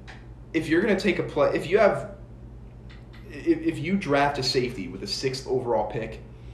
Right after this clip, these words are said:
I don't think your plan is to hold on to him for four years, just have him for his rookie deal, and then once he wants money, you get rid of him. You don't, I don't think you spend a sixth round pick on a safety,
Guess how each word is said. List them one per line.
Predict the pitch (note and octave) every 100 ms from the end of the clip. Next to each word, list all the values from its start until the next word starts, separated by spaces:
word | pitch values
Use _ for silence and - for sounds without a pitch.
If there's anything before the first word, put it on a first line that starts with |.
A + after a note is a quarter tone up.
| - - - - -
I | A#2
don't | D3 C#3+
think | - C#3+ C3 - -
your | C3 C3
plan | - - C3 B2+ A#2+
is | A2 A2 -
to | - A#2 A2 A2
hold | G2+ C3 C3
on | C3 B2 A#2+
to | A2+
him | A2+
for | G#2+
four | G2 A#2 A#2
years, | A2+ G2+ F#2+ G2
just | - - -
have | A2
him | A2+
for | A#2+ A#2+
his | A2 -
rookie | A#2 - G#2+
deal, | G#2 G#2 G2 F#2 -
and | G2+ G#2
then | G#2 G#2 G2+ G2+ - - - -
once | A#2 A2+
he | A#2
wants | A2+ A2 - - - - -
money, | A#2 A#2+ F3+ G2 - - - - -
you | A2+
get | G2 A2
rid | A#2 A2+
of | -
him. | - - - A#2+
You | B2+
don't, | C3+ -
I | C3+
don't | C#3+
think | C#3+ B2
you |
spend | - - C3+ B2
a |
sixth | A2 B2+ A#2+ -
round | A#2 A2+
pick | - A#2
on | G#2+
a | G2+
safety, | - B2 B2+ G#2+ F#2+